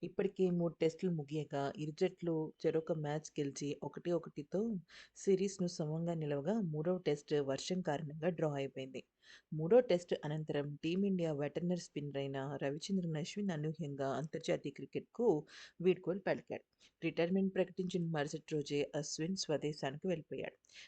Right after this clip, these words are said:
మరిక ఇప్పుడు అతని స్థానంలో స్పిన్ ఆల్‌రౌండర్ అయిన ధనుష్ కోటియన్ ఇప్పుడు రె-, చివరి రెండు టెస్టులకు ఎంపిక చేసినట్లు బీసీసీఐ చెప్తోంది. మెల్బోర్న్ వేదికగా డిసెంబర్ ఇరవై ఆరు నుంచే ప్రారంభమయ్యే నాలుగో టెస్టుతో పాటు జనవరి మూడు నుంచి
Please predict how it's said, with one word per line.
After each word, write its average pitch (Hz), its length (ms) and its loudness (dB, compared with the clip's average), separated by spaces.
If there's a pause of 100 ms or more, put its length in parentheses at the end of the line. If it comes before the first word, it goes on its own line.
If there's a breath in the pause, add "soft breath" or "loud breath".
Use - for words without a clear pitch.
(120)
మరిక 175 360 2
ఇప్పుడు 156 300 0 (100)
అతని 170 280 -2
స్థానంలో 147 580 -2
స్పిన్ 175 320 -2
ఆల్‌రౌండర్ 165 480 2
అయిన 139 180 -4 (180)
ధనుష్ 147 360 -2
కోటియన్ 143 580 -4 (400 loud breath)
ఇప్పుడు 160 320 -2 (140)
రె-, 156 200 -4
చివరి 175 320 0
రెండు 160 220 -2
టెస్టులకు 147 480 -4 (140)
ఎంపిక 165 340 -2
చేసినట్లు 151 480 -6
బీసీసీఐ 156 500 -4
చెప్తోంది. - 500 -12 (400 loud breath)
మెల్బోర్న్ 165 460 0
వేదికగా 151 540 -4
డిసెంబర్ 160 440 -4
ఇరవై 156 240 -2
ఆరు 160 200 -2
నుంచే 160 300 -4
ప్రారంభమయ్యే 151 680 -2
నాలుగో 143 380 -4
టెస్టుతో 165 380 -6
పాటు 143 320 -2 (460 loud breath)
జనవరి 170 440 2
మూడు 160 240 -2
నుంచి 156 320 -2